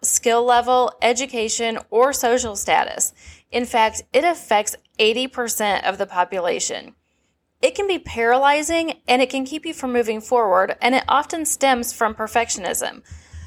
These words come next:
A long time ago, I started following an account called The Fly Lady. Our daughter was very little, and I was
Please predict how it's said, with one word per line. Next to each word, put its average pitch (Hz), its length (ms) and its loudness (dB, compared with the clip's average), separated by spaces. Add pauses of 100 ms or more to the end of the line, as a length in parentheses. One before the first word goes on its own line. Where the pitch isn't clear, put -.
(240)
A 247 120 2
long 339 200 4
time 285 220 0
ago, 233 220 6
I 220 140 4
started 262 280 0
following 240 380 2
an 226 80 -2
account 214 400 -2
called 190 320 -2
The 226 80 2
Fly 240 360 2
Lady. - 460 -4 (460)
Our 254 100 4
daughter 262 320 4
was 247 180 2
very 220 360 0
little, 214 420 2
and 208 140 -2
I 196 80 0
was 202 160 -2